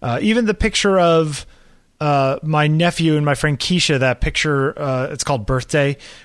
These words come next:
where my nephew Bert is pointing at this little fake toy cake on the, on the table and Keisha's blowing out the candles. If you look, the, the table is, like,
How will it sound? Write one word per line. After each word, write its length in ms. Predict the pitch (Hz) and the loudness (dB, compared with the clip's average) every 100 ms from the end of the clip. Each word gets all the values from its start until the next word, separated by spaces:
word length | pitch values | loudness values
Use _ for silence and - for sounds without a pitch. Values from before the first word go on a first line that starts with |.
| - | -2
where 400 | 139 131 127 - - | 2 2 2 -2 -10
my 280 | 170 151 143 | -8 -2 0
nephew 480 | 147 147 151 143 135 | 2 2 0 0 0
Bert 340 | 113 147 151 | 0 0 0
is 380 | - 139 123 113 - - - _ - | -2 -2 0 -4 -6 -20 -20 _ 0
pointing 240 | 165 151 | 2 2
at 60 | 139 | 0
this 180 | 143 - | 0 0
little 180 | 143 127 | 0 -2
fake 460 | - 151 131 - | 0 -2 -2 -4
toy 260 | - 151 139 | -2 0 0
cake 340 | - 151 143 | 0 -2 0
on 100 | 160 | 0
the, 160 | 147 - | 0 0
on 100 | 156 | 0
the 80 | 151 | 0
table 380 | 160 151 151 151 | 0 2 2 0
and 140 | 127 | -2
Keisha's 280 | - 127 127 | -2 -4 -2
blowing 220 | 143 139 | -2 0
out 140 | 139 | 0
the 80 | 127 | -2
candles. 460 | 120 143 151 170 - - - - - - _ _ - | -4 0 0 0 -4 -8 -20 -20 -20 -20 _ _ -4
If 120 | 156 | 0
you 100 | 180 | 2
look, 300 | 208 247 - | 4 2 0
the, 200 | 151 170 | -2 -2
the 180 | 151 156 | -2 -4
table 460 | - 233 247 190 | -2 0 2 2
is, 180 | 160 131 | 2 0
like, 340 | 143 139 131 | 0 0 -2